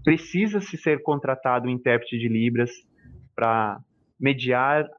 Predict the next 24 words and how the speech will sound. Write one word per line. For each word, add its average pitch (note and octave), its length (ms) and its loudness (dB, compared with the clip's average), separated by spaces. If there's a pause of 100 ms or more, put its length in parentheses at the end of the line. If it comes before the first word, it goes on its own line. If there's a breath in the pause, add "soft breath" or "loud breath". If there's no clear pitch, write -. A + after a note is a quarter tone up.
(120)
as A#2 160 0
audiências, C#3+ 800 -2 (720)
é, A2 240 -2
ou D3 180 2
até E3 220 0
mesmo C#3+ 400 0
desde C#3+ 300 0
uma C#3 480 -2
consulta D3+ 580 0
com - 140 -2
o - 20 4
advogado. G#2+ 600 -2 (840)
Esse C3+ 680 0
profi-, - 360 -4
o C3 80 -2
bom D#3+ 240 0
profissional, C#3 760 0
o A#2 100 -4
profissional C3+ 420 0
que B2+ 400 -2 (140)
sabe D#3+ 300 0
língua C#3 240 -2
de - 80 -16
sinais, C3 480 0